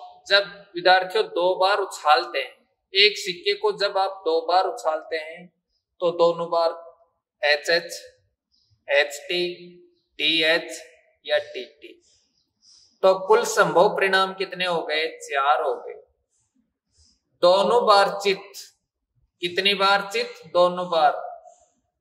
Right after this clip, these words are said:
टीटी एक है, अनुकूल परिणाम कितना हुआ? एक हुआ। दोनों बार चित, तो दोनों बार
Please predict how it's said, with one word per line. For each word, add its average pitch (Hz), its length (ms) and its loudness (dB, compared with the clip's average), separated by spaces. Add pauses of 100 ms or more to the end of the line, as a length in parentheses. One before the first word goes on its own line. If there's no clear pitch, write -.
(240)
टीटी 190 460 2 (680)
एक 147 400 -4
है, 113 120 -14 (360)
अनुकूल 185 420 0 (100)
परिणाम 185 420 -2
कितना 175 300 -6
हुआ? 175 320 -2 (420)
एक 139 320 -8
हुआ। 117 200 -12 (1200)
दोनों 180 400 2
बार 185 400 4
चित, 202 240 -2 (600)
तो 170 120 -2
दोनों 175 360 -2
बार 175 280 -2